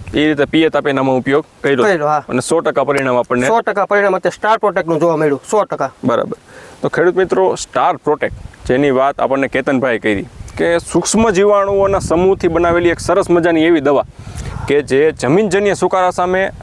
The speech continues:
Speaker 1: લડવાનું કામ કરે. જમીનજન્ય સુકારો કોઈ પણ આવે તો જમીનની ફૂગને લીધે આવતો હોય. એ જમીનની ફૂગ આપણા મૂળ ઉપર એટેક કરે અને મૂળને નબળા પાડે, એને બ્લોક કરે અને છોડ ખોરાક ન લઈ શકે. એના બદલે જો આ સ્ટાર પ્રોટેક્ટ દવા તમે આપણા ખેતરમાં વાપરી હોય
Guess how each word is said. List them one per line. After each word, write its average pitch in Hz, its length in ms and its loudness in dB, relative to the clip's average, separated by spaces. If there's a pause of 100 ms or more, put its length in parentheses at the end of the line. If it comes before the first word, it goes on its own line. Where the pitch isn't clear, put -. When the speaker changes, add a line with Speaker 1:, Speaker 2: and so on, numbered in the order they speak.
(140)
Speaker 1:
લડવાનું 160 420 2
કામ 107 200 -2
કરે. - 260 -6
જમીનજન્ય 135 480 2
સુકારો 151 360 0
કોઈ 160 160 0
પણ 170 180 -2
આવે 175 200 0 (460)
તો 185 120 0
જમીનની 196 540 2
ફૂગને 226 420 0
લીધે 180 220 2
આવતો 131 300 0
હોય. 117 180 -4
એ 131 100 0
જમીનની 147 360 2
ફૂગ 143 240 -2
આપણા 139 240 0
મૂળ 147 220 0
ઉપર 151 220 0
એટેક 151 320 -2
કરે 165 200 0 (480)
અને 147 100 2
મૂળને 180 440 2
નબળા 185 320 0
પાડે, 180 260 0
એને 175 180 0
બ્લોક 156 420 2
કરે 143 160 0
અને 151 140 0
છોડ - 460 -2
ખોરાક - 480 -2
ન 147 180 0
લઈ 104 120 -2
શકે. - 140 -6 (920)
એના 139 300 0
બદલે 139 420 0
જો 135 200 0
આ 160 140 2
સ્ટાર 143 280 -2
પ્રોટેક્ટ 143 340 -6
દવા 143 240 2
તમે 143 220 -2
આપણા 151 300 -2
ખેતરમાં 151 400 0
વાપરી 131 320 0
હોય - 100 -2